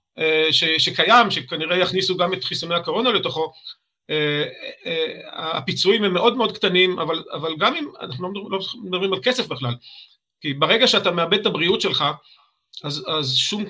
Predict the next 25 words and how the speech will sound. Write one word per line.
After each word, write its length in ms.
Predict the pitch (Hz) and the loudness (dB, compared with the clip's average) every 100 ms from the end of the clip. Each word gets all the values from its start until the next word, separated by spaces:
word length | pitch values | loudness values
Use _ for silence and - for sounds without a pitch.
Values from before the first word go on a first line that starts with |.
| - | -8
שום 280 | - 196 202 | -6 -4 -4
סכום 240 | - 196 | -4 -4
של 140 | 175 - | -4 -4
כסף 280 | 170 131 | -6 -6
לא 60 | 156 | -4
יוכל, 280 | - 156 151 - _ | -4 -4 -6 -8 _
אה, 260 | 147 139 139 | -16 -12 -8
להחזיר 320 | 139 131 - | -6 -6 -8
לך 140 | 160 - | -10 -10
את 60 | |
הבריאות, 320 | 139 131 165 190 - - _ _ _ - | -8 -2 -2 -2 -6 -20 _ _ _ -10
אה, 180 | 143 143 | -6 -2
ואני 160 | 147 151 | 0 0
בטוח 280 | 156 196 | 2 2
שאף 800 | - 170 - _ _ - 220 220 | 2 0 -4 _ _ -2 0 2
אחד 300 | 220 196 196 | 2 2 2
בעולם 500 | 165 160 156 180 180 | 2 2 6 4 4
לא 240 | 156 165 185 | 0 2 4
יהיה 140 | 185 | 2
מוכן, 420 | 175 165 175 180 185 180 - _ _ - | 2 0 4 2 2 -8 -20 _ _ -8
אה, 480 | 151 151 151 151 143 | -6 -2 -2 -2 -2
להיות 480 | 143 143 147 175 170 | -2 0 2 2 0
חולה 400 | - 160 185 190 | 0 2 4 2
ב-, 240 | - 147 | 2 -2
בכוונה, 600 | 143 135 151 147 165 214 | 0 0 0 2 4 4